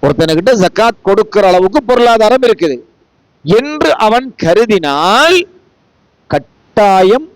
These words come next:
அவன் ஜகாத் கொடுக்க வேணும். அது ஆயிரம் ரூபாவா இருந்தாலும்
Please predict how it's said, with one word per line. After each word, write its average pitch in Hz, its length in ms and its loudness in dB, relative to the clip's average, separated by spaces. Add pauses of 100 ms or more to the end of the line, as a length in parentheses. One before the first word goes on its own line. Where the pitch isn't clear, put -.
அவன் 165 440 -4
ஜகாத் 170 480 -4
கொடுக்க 185 400 0
வேணும். 135 400 -2
அது 180 160 0
ஆயிரம் 254 600 0
ரூபாவா 214 380 2
இருந்தாலும் 196 520 0